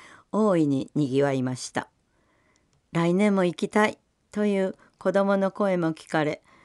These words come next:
来場者の皆さんの満足度の高さがうかがえました。寺に向かう階段を老若男女が一生懸命に登る姿が特に心に残りました。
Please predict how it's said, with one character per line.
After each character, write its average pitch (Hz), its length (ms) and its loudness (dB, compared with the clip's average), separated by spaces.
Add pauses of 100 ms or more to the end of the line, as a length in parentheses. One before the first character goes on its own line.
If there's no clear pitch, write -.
(320)
来 220 240 0
場 233 160 2
者 208 180 -2
の 180 140 0
皆 175 240 0
さ 156 200 -4
ん 156 80 0
の - 280 -8
満 160 240 0
足 160 240 -4
度 156 100 -2
の 147 140 -4
高 165 260 -6
さ 156 140 -8
が - 260 -6
う 147 60 -14
か 147 200 -4
が 139 160 -6
え 135 100 -4
ま 139 120 -6
し - 160 -16
た。 - 140 -12 (1900)
寺 202 260 2
に 196 140 2
向 165 160 0
か 156 220 -2
う 151 60 -4
階 165 300 -4
段 156 300 -2
を - 160 -6 (320)
老 214 340 0
若 233 280 0
男 214 280 0
女 190 120 -2
が 180 260 -2
一 180 100 -4
生 240 280 -2
懸 269 240 0
命 196 240 2
に 165 120 -2
登 156 320 -2
る 170 60 -2
姿 156 540 -6
が 135 160 -8 (340)
特 214 280 -2
に 156 200 -2 (160)
心 160 400 -2
に 131 160 0
残 127 300 -4
り 127 100 -4
ま 123 140 -4
し - 160 -14
た。 - 180 -10